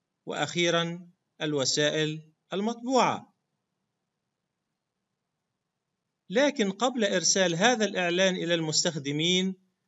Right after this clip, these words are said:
وجب التركيز على جانب مهم، وهو التصميم الرسومي، أي التركيز على شكل وجاذبية الإعلان.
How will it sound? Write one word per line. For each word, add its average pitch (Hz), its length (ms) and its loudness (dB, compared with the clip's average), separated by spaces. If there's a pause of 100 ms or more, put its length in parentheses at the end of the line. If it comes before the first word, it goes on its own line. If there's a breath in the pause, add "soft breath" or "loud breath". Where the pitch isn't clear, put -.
(220)
وجب 220 360 2
التركيز 190 580 -2
على 170 240 2
جانب 175 340 0
مهم، 160 400 -4
وهو 226 480 0 (540)
التصميم 175 880 -2
الرسومي، 226 720 -2 (960)
أي 208 160 4
التركيز 220 640 0
على 175 240 2
شكل 247 340 -2
وجاذبية 180 760 2
الإعلان. 190 600 0